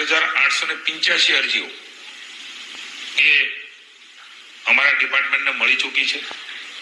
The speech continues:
તબક્કાવાર કાર્યવાહી કરીને જિલ્લા કક્ષાએ એક લાખ એકત્રીસ હજાર ચારસો ને ઓગણચાલીસ અરજીઓ મંજૂર કરીને ચૂકવણાઓ પણ કરવાનું હાથ પર ધર્યું છે.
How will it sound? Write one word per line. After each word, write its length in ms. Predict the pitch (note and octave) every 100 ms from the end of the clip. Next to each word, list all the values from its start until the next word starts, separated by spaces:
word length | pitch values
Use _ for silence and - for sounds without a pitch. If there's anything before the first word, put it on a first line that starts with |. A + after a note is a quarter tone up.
| - - - - - - - - -
તબક્કાવાર 680 | - - - E3+ E3+ E3+ F3+ - - - - - -
કાર્યવાહી 520 | - C#3 D3+ D#3 D#3 D3+
કરીને 300 | C#3+ C#3 - - - - - - - - - - -
જિલ્લા 320 | - D3 E3+
કક્ષાએ 520 | - E3 - F3 F3+ F#3 - -
એક 160 | E3 D#3+
લાખ 200 | E3+ D#3+
એકત્રીસ 440 | D#3+ E3 - - D3+
હજાર 180 | E3 E3+
ચારસો 380 | D3+ C#3+ - D#3+
ને 100 | F3 C#3
ઓગણચાલીસ 460 | D3+ E3 F3 F#3 E3+
અરજીઓ 320 | D#3+ B2+ A#2+ - - - - - - - -
મંજૂર 360 | - - D#3 F#3+ F#3+
કરીને 300 | F#3+ F#3 G3
ચૂકવણાઓ 680 | G3 F3 - F3+ F3+ F3+ F3+
પણ 240 | F3+ G3+ - - - - - - - -
કરવાનું 460 | D3 E3 F3 F3
હાથ 180 | B2+ C#3 -
પર 100 | -
ધર્યું 300 | A#2+ A#2
છે. 120 | -